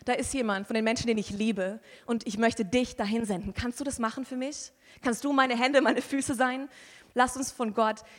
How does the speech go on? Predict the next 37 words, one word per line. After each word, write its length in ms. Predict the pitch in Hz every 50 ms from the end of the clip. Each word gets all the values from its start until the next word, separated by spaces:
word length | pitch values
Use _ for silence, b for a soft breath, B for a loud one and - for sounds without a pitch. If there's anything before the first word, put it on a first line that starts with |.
| B B B B
wirklich 220 | B 240 233 240
gebraucht 320 | - 240 196 214 208 214 214
sein. 60 | 240
Lasst 80 | 233 277
uns 120 | 285 -
geplant 540 | - 220 - - - 240 240 247 285 339 320
sein 320 | - 330 294 311 320 262
und, 120 | 190 190 -
und 100 | 226 220
wirklich 180 | 277 294 269
Dinge 260 | - 262 247 240 202
vornehmen, 600 | 226 - - - 262 247 269 285 294 277 277 277
aber 180 | - 214 247 233
zur 120 | - 254
gleichen 260 | 240 254 269 277 302 254
Zeit 240 | - 233 226 -
immer 180 | - 247 254 214
offen 220 | 208 202 - 226
sein. 240 | 180 180 165 160 170 - _ B B B B B B B
„Okay, 240 | 214 - - 254
Herr, 240 | 247 247 262 262 294 294 - B B B B B
was 120 | B 233 -
hast 180 | 302 330 - -
du 20 |
vor? 340 | 202 - 214 190 175 196 - - B B
Was 180 | B 285 294
ist 140 | 302 262 -
heute 200 | 254 240 240 233
dran?“ 300 | 202 220 190 190 175 165 - _ B B B B B B
Und 160 | B 247 226
dann 200 | 254 247 277 277 - -
uns 240 | - 240 214 - - -
wirklich 260 | - 247 240 294 247 -
dort 180 | - 226 226
dann 120 | 240 226 220
auch 340 | - - - 220 202 - -
einsetzen 680 | - 208 214 220 208 190 180 - - - 190 180 185